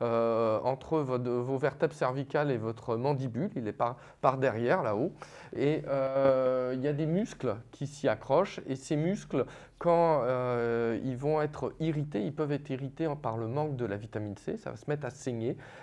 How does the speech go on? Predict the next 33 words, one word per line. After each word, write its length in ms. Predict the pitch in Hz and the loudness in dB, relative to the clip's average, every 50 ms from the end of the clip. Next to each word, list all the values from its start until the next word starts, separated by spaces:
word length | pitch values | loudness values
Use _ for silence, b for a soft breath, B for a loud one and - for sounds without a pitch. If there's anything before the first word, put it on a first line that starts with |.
| B - | B -2
Et 300 | 120 131 143 - - - | 0 0 0 0 -2 -6
ces, 160 | - - 147 | -4 -6 -6
ces, 600 | 147 - - - - - - 135 127 127 127 123 | -6 -6 -14 -18 -8 -2 0 0 0 0 -2 -4
ces, 180 | 123 - 147 | -4 -4 -4
ces 240 | 139 147 - 147 131 | -4 -2 -4 -4 -4
saignements, 480 | - - 135 127 127 123 127 143 185 196 B B B B B | 0 0 0 0 2 2 4 4 2 2 B B B B B
ça 160 | - - 120 | -2 -2 2
va 120 | 117 135 131 | 4 4 4
apparaître 420 | 123 - 143 123 131 143 147 131 | 4 4 2 2 2 0 0 2
dans 180 | 123 120 117 117 | 2 2 2 2
l'os 220 | 143 180 196 - | 2 0 0 -2
comme 180 | - 151 117 - | -4 -6 -6 -2
plein 220 | - 170 190 214 | 0 0 0 0
de 40 | 208 | 0
petites 400 | 202 175 147 - - 147 147 - - | -2 -6 -6 -4 -6 -8 -8 -8 -4
porosités 540 | - 147 131 135 131 120 127 120 - 208 247 | -2 0 0 0 -2 -2 -4 -4 -2 -4 -4
qui, 120 | - - | -4 -6
en 60 | 113 | -6
fait, 220 | - - 185 180 - | -2 -2 -2 -4 -4
sont 200 | - - 160 156 | -4 -2 -2 0
les 200 | 131 120 113 113 | 2 0 -2 -2
trous 320 | - - - - 247 - B B B B B - | -4 -8 -4 -4 -4 -4 B B B B B -4
de 120 | 127 139 | -2 -2
sortie 640 | 143 143 - - 160 143 - - - - 196 233 B B B B B B | -2 -2 0 -2 0 -2 -2 -10 -6 -2 -2 -2 B B B B B B
des 140 | 131 135 151 | 0 0 2
vaisseaux, 500 | 135 135 147 143 147 - - 185 285 311 | 2 0 -2 -2 -2 -2 0 0 0 0
des, 260 | - 139 127 120 120 113 | -2 -2 -2 -2 -2 -2
des 160 | 113 120 117 | -2 -2 -2
néo-vaisseaux, 640 | 127 151 175 190 190 165 143 143 135 139 - 214 226 | 0 2 2 2 2 2 0 -2 -2 -2 -4 -4 -4
des 100 | 160 135 | -2 -2
nouveaux 320 | 135 147 175 180 196 185 | -2 -2 -2 -2 -2 -2
vaisseaux 300 | 156 160 156 156 - 165 | -2 -4 -6 -4 -6 -8
formés 500 | 147 - - 131 - 120 113 117 156 | -8 -6 -8 -8 -6 -4 -4 -4 -4